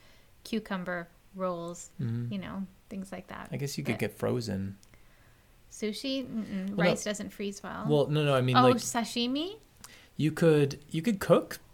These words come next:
Speaker 2: you could cook food and put that into sushi. It's okay. You don't have to have
Speaker 1: That's
Speaker 2: raw,
Speaker 1: true.
Speaker 2: 'cause I, one of my favorite ones is the Godzilla roll, I think, which has, like, cooked chicken.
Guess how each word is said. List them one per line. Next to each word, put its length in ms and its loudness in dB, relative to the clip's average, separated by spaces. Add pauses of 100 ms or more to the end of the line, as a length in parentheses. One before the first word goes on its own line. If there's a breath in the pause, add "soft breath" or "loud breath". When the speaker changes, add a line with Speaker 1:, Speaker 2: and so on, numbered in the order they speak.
(280)
Speaker 2:
you 140 6
could 140 4
cook 200 8
food 320 6
and 200 4
put 160 4
that 180 10
into 180 4
sushi. 380 2
It's 140 0
okay. 340 2
You 120 4
don't 120 2
have 200 2
to 80 2
have 160 6
Speaker 1:
That's 120 4
Speaker 2:
raw, 160 8 (240)
Speaker 1:
true. 40 0
Speaker 2:
'cause 340 0 (240 soft breath)
I, 120 4
one 280 0
of 60 4
my 100 6
favorite 340 4
ones 480 2
is 200 -2
the 300 0
Godzilla 480 0
roll, 300 2
I 60 -4
think, 400 -6
which 180 -6
has, 240 -6
like, 240 -6
cooked 320 -10
chicken. 440 -4